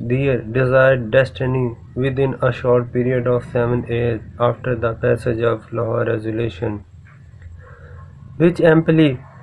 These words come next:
proves the just stand of the Muslims of the subcontinent. The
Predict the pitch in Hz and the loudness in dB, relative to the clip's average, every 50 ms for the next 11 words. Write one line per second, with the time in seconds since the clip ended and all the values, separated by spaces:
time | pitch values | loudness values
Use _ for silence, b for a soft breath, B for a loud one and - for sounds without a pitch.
0 | - - - - 143 143 147 151 151 147 143 - - - 143 135 120 117 110 - | -20 -20 -8 0 2 4 6 6 4 2 0 -4 2 4 6 6 6 4 2 0
1 | 143 135 - - - - 139 135 135 135 131 127 - 123 127 127 123 - - - | -2 -2 -2 -6 -2 2 4 6 6 6 4 2 -2 -2 -2 -2 -2 -4 -2 -2
2 | 120 120 123 120 - - - 127 127 120 120 - 123 120 120 - - 117 113 - | 0 0 0 -2 -2 -2 0 0 0 0 0 0 -2 -2 -2 -2 -4 -4 -2 0
3 | - 120 113 117 - 120 117 113 110 123 117 113 113 113 107 107 107 - _ _ | -2 -2 -2 -2 -2 0 0 0 0 -2 -2 -2 0 -2 -2 -4 -6 -12 _ _
4 | _ _ _ _ _ _ _ _ _ _ _ _ _ _ - B B B B B | _ _ _ _ _ _ _ _ _ _ _ _ _ _ -20 B B B B B
5 | B B B B B B - 170 | B B B B B B 0 2